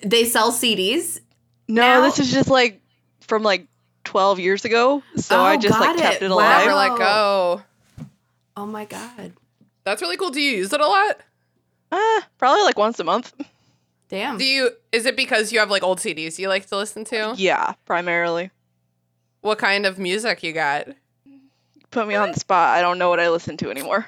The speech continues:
Speaker 3: Is it like, oh, here's what, here's the C Ds I listen to when I had a C D player.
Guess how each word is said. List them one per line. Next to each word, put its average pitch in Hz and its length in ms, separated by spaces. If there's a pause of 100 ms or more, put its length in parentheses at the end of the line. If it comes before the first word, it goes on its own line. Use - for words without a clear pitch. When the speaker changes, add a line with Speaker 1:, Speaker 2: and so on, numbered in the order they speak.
(100)
Speaker 3:
Is 208 140
it 233 60
like, 208 360 (160)
oh, 208 60
here's 285 300
what, 339 160
here's 339 240
the 403 60
C 440 120
Ds 277 280
I 214 140
listen 196 340
to 196 180
when 185 100
I 180 80
had 170 140
a - 20
C 185 160
D 165 140
player. 156 400